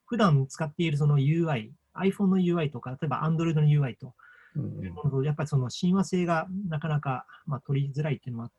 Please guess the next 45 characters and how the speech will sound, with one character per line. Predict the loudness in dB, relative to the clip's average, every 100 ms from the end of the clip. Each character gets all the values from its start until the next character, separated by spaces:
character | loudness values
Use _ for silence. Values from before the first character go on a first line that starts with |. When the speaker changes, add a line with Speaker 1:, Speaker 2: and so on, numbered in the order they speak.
| -16
Speaker 1:
て、 | -16 -16 _ _ _ _ _ _ _ _
や | -10
っ | -8
ぱ |
そ | -6
こ | 0 2
の | 4 2
毎 | 2 0
日 | -2 -2
や | -4
っ |
ぱ | -4
り | -6 -6
続 | -6 -4 0
け | 0
る、 | -2 -2 -4
毎 | 0 2
日 | 2
や | -2
る | -2
こ | -2
と | 0
な | 0
の | -2
で、 | -6 -6 -8 -14 _ _ _ -8
あ | -4
の、 | -2
な | 0
る | 2
べ | 4 2
く | 2 2
そ | 4
の、 | 4 2 -4 _
あ | -8 -8
の、 | -2
意 | -2
識 | -2 -6
さ | -8
せ | -2 0
な | 0
い |
と | -2
い |
う |
か、 | -8